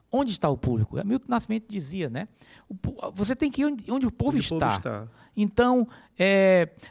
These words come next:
Speaker 1: você precisa fazer com que o seu trabalho chegue às pessoas. O ar-, não há artista sem público.
Speaker 2: Isso.
Speaker 1: Então, ele não é artista.
Speaker 2: A arte, ela tem que procurar, o, a obra de arte tem que ir pra uma parede. Tem
Speaker 1: Tem.
Speaker 2: que ir pra um ambiente. Ela,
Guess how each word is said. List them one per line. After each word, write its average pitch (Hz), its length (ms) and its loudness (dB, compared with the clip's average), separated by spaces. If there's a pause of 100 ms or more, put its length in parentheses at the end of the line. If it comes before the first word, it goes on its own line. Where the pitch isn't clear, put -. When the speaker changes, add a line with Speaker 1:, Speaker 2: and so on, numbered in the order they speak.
(140)
Speaker 1:
você 202 260 2
precisa 233 440 4
fazer 170 260 4
com 156 140 -2
que 151 80 -2
o 143 40 2
seu 143 140 0
trabalho 131 540 2
chegue 185 260 0
às 156 80 0
pessoas. 139 320 -4
O 170 100 2
ar-, 165 180 2
não 208 220 4
há 233 100 4
artista 156 840 -2
sem 160 240 -2
público. 110 500 -8 (160)
Speaker 2:
Isso. 120 260 -18
Speaker 1:
Então, 147 240 2
ele 135 100 2
não 120 120 0
é 143 40 0
artista. 185 300 0
Speaker 2:
A 139 40 4
arte, 160 320 2
ela 160 140 -4
tem 160 160 -8
que 156 140 -14
procurar, 156 500 -12
o, 147 400 -8
a 139 100 -2
obra 165 200 -4
de 139 140 -8
arte 156 160 -4
tem 165 140 -10
que 156 120 -18
ir - 20 -16
pra 165 120 -12
uma 156 40 -8
parede. 127 500 -12 (300)
Tem 156 140 0
Speaker 1:
Tem. 147 100 0
Speaker 2:
que 117 60 -2
ir - 20 -8
pra 151 120 -4
um - 20 -2
ambiente. 143 400 -4 (200)
Ela, 370 280 -6